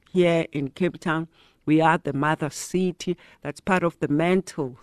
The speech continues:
that comes with hosting our fellow brothers and sisters who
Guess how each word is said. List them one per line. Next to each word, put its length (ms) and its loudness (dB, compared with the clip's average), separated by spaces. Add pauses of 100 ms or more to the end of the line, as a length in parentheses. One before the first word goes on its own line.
that 240 -6
comes 480 -4
with 160 -2
hosting 720 0 (400)
our 380 0 (160)
fellow 360 4
brothers 580 0
and 140 -8
sisters 520 -6
who 100 -6